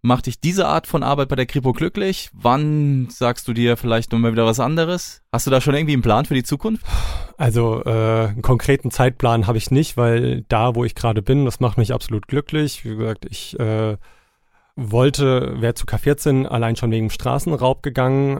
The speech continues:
Speaker 2: Ähm, wo wollte dahin, äh, als ich hingekommen bin, wurde mir noch das Täterorientierte angeboten und das ist halt genau das, äh, was ich machen wollte,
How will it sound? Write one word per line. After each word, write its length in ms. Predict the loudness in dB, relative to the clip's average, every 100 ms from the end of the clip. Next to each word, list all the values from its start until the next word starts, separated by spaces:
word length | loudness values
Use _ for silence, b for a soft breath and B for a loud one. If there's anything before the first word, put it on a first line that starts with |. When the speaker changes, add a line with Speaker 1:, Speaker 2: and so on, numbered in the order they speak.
| -2
Speaker 2:
Ähm, 680 | 0 2 2 4 2 0 -4 b b b
wo 160 | -8 2
wollte 300 | 4 6 4
dahin, 680 | 4 4 4 4 4 2 0
äh, 60 | -2
als 320 | -2 -2 -4
ich 40 |
hingekommen 460 | -2 -2 0 2 2
bin, 60 | 0
wurde 160 | 0
mir 40 | -2
noch 120 | -2
das 260 | -6 -8
Täterorientierte 800 | -6 -2 2 2 2 0 -2 0
angeboten 560 | 0 0 0 0 2 2
und 100 | 0
das 140 | -4
ist 120 | -6
halt 160 | -6 -2
genau 440 | 0 2 4 2 0 _
das, 400 | 0 0 -2 -6
äh, 40 |
was 600 | -4 -2 -2 -4 -4 -4
ich 280 | -4 -6 -14 -4
machen 340 | 0 0 0 2
wollte, 640 | 4 4 2 2 4 2